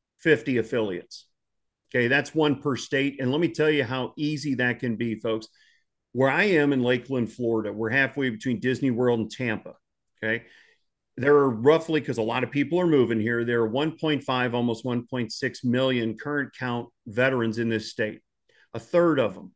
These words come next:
five hundred and thirteen thousand plus, are in the twelve or so counties that y'all just saw in the news that got hit by the hurricane. I could put ten to twelve affiliates in ten to twelve counties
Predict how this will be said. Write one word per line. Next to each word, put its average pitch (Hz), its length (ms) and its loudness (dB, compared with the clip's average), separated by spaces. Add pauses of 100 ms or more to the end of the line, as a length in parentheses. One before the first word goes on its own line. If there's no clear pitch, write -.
(140)
five 135 200 2
hundred 147 280 0
and 110 120 -4
thirteen 147 540 -2
thousand 131 500 -4
plus, - 640 -4 (380)
are 123 320 -4
in 156 400 4
the 113 140 2
twelve 156 480 2
or 120 60 -2
so 127 200 -2
counties 131 540 -2
that - 160 0
y'all 131 220 0
just 117 200 -6
saw 135 160 -4
in 120 80 0
the 113 80 0
news 127 360 0
that 117 100 -2
got 113 180 -2
hit 117 220 -4
by 110 140 -2
the 101 100 -10
hurricane. 113 400 -6 (580)
I 170 200 0
could 180 340 -2
put 139 320 0 (100)
ten 180 360 -2
to 143 100 0
twelve 165 580 0
affiliates 120 880 -2 (360)
in 123 320 2
ten 175 360 0
to 156 100 2
twelve 147 500 0
counties 113 640 -4